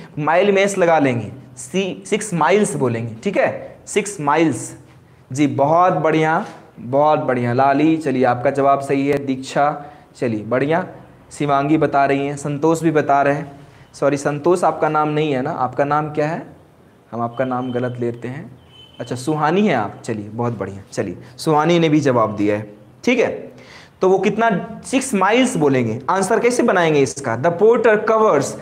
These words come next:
the distance of six miles in the snows of winter।" यानी इस ठंड में भी बर्फीली रास्ते पर कितना दूरी वो तय करता है?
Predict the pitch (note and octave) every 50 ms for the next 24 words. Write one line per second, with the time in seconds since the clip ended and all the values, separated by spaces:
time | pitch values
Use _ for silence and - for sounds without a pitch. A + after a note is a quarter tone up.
0 | - - C#3+ D3 D3+ C#3+ D3+ G3 - - - C4+ C4+ C4+ B3+ C4 - F#3 F3+ F3+
1 | F3+ - - - B3 B3+ - - F#3+ D#3+ C#3+ B2+ A#2 G#2+ G#2 - - - - -
2 | - - - _ - F3 G3 G#3 B3+ - - - - C#3+ D3 - - - E3+ E3
3 | F3 F#3 F#3+ F3+ D3+ C#3+ C#3+ C#3+ B2 A#2 B2+ C3 B2+ - B2+ B2 B2 A2 F#2+ F#2+
4 | - - - - - D#3 D#3 E3+ G#3 C4 D4+ D4 - - - - - G3+ A#3+ -
5 | - - B2 F#2+ - - - - - - - _ _ _ _ _ _ _ _ _
6 | _ _ _ - - - A3+ C4 C#4+ C#4+ B3+ A3 G#3+ G#3 F#3 G3+ F#3+ F3+ F3+ A#3+
7 | C4 - - - - A#2+ A#2+ D#3 F3 F3+ - - B3+ B3+ C4 G#3+ G3 E3+ E3+ -
8 | - G#3 G3+ G3 G3+ - - - C3+ C3 B2 B2 - - - E3+ E3+ E3+ G#3 F3
9 | G3+ G3+ G3 F3+ G3 F#3 F#3+ F#3+ F#3+ F#3+ F#3+ F#3+ F3+ F#3+ F3 E3+ E3+ E3+ E3 F3
10 | F#3+ G3+ - - -